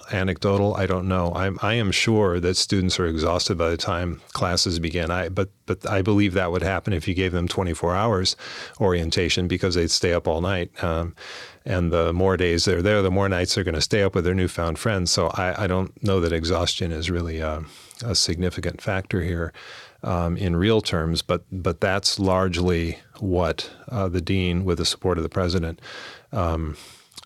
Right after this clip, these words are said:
um, believes is the driving force behind this, that they're, they're doing students ultimately a favor by,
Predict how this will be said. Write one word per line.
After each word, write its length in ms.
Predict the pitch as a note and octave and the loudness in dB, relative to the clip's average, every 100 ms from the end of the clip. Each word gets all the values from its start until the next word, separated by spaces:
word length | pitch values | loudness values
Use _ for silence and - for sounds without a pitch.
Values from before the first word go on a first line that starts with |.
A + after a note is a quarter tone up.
| F3+ | -10
um, 460 | C3 E2 D#2+ E2 - - | -4 -2 -2 -6 -6 -2
believes 520 | F2+ F#2 F2+ F2 - - - | 0 2 2 2 0 -4 -2
is 220 | F#2+ E2+ | 0 0
the 120 | F#2+ | 0
driving 480 | E2+ F#2+ F2 E2 D#2+ | 0 0 2 0 -4
force 440 | - G#2 F#2 E2+ | -2 0 2 0
behind 380 | - E2 F#2 E2+ | -2 -2 -2 -2
this, 200 | D#2+ - | -2 -2
that 160 | F2 D#2 | -2 0
they're, 260 | F2 E2 | 0 0
they're 220 | F2 E2+ D#2 | 0 0 0
doing 340 | E2+ E2+ E2+ | 0 0 0
students 560 | - - F#2 F2+ - - | -2 0 0 0 -2 -2
ultimately 400 | G#2+ - G2+ E2+ | -2 0 0 0
a 60 | D#2 | -2
favor 360 | - G#2+ F2+ E2 | 0 0 2 0
by, 360 | E2 E2 D#2+ | -2 -2 -6